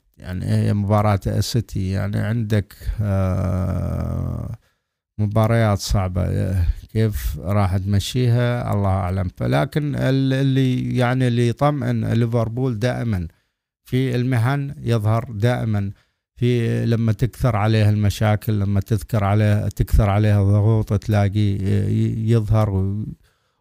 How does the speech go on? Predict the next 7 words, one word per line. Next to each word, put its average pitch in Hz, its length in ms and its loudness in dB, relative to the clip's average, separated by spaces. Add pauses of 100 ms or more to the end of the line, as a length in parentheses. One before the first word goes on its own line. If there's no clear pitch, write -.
(120)
ويبين. 120 540 4
شفنا 117 400 0
احنا 95 260 0
امام 98 320 2
برشلونة، 120 680 0
شفنا 104 520 -2
احنا 98 760 0